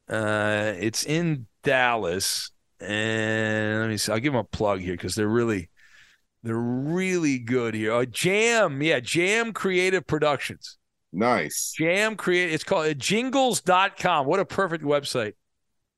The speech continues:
Speaker 1: What a perfect website. Jingles dot com, and they make radio jingles, station I Ds like Danny was referencing and all that.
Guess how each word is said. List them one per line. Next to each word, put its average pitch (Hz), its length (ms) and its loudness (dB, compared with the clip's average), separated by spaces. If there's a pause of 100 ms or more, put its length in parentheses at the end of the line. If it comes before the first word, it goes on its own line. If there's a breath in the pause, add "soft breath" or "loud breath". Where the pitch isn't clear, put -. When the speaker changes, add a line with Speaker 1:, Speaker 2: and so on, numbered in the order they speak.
Speaker 1:
What 170 140 0
a 190 60 2
perfect 151 380 0
website. 135 320 0 (240 loud breath)
Jingles 233 560 0
dot 175 360 2
com, 135 460 0
and 143 180 0
they 175 140 2
make 175 320 0
radio 170 560 2
jingles, 180 380 0
station 160 480 0
I 156 180 2
Ds 156 400 -2
like 135 260 0
Danny 147 320 -2
was 139 140 0
referencing 139 540 -2
and 131 100 -2
all 131 140 2
that. 135 340 2